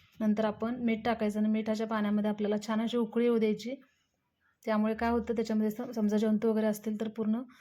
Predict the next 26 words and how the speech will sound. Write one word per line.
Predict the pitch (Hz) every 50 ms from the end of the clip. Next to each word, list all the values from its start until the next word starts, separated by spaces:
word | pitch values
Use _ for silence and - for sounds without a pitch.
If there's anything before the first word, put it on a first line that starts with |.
| - _ _ _ _ _ -
निघून | 220 220 196 226 233 233
जातात. | 240 214 - 220 226 240
त्यासाठी | - - - 214 208 220 208 214
गरम | 214 208 208 214 214
पाण्यामध्ये | 214 220 214 208 208 208 202 208 226 226 - _ -
ही | 196 220 226
भाजी | 214 214 214 202 208 226 233 226 - - _ _ _
सुरुवातीला | - - 214 208 208 202 214 214 208 208
छान | 226 220 214
अशी | 208 - - 226
उकळून | 214 - 220 240 262
घ्यायची | 262 254 240 220 - - 247 294 302 - - _ - _ _ 220
आणि | 208 202 208
नंतर | 214 214 214 214 226
एका | 220 208 220 220
चाळणीमध्ये | 214 240 220 208 202 208 214 208 208 226 254 285 - - _ _ _ _ -
पूर्ण | 247 247 240 247 247
पाणी | 254 240 214 208 214
निथळून | 226 233 220 220 208 214 220
काढायचं. | 226 240 226 208 185 180 - - 190 - - _ _ _ _ _ _ _ _ _ - - 214 220
त्यानंतर | 240 233 233 240 233 220 240
आपल्याला | 233 220 220 208 202 196 202 214 240 - - _ _ _ _ _ _ _ _ _ _ - - - _ _ _ -
एक | 220 208 220 -
कांदा | 226 220 208 202 214 226
लागणार | 240 233 220 202 202 202
आहे, | 202 202 208